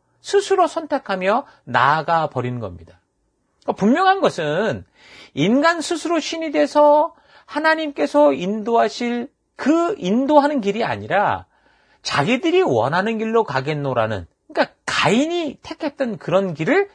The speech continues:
쫓아가게 되는 거죠. 하나님은 자기 뜻대로 되지 않아서 분노하는 그 가인에게 예배를 드렸는데,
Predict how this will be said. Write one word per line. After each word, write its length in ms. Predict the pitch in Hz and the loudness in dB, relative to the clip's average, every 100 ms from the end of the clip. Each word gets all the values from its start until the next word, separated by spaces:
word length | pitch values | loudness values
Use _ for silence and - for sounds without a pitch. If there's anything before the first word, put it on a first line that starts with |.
| - | -10
쫓아가게 560 | 285 - 262 165 151 | -8 -6 -6 -6 -8
되는 280 | 147 98 95 | -10 -12 -12
거죠. 240 | - - _ _ _ _ _ _ _ _ _ _ _ _ _ _ _ | -16 -20 _ _ _ _ _ _ _ _ _ _ _ _ _ _ _
하나님은 460 | 269 302 311 311 285 | 4 6 4 2 -2
자기 300 | 147 165 233 | -4 -6 -6
뜻대로 480 | 285 277 262 247 | -6 -4 0 -2
되지 280 | 190 190 190 | -2 -6 0
않아서 280 | 165 170 165 | 0 0 -4
분노하는 600 | - 147 202 196 175 165 | -4 -2 2 2 0 -4
그 120 | 143 | -6
가인에게 520 | 131 110 98 90 92 - | -2 -4 -2 -8 -14 -4
예배를 460 | 123 190 247 247 | 2 4 4 0
드렸는데, 600 | 170 156 240 294 120 95 | 0 0 0 0 -4 -6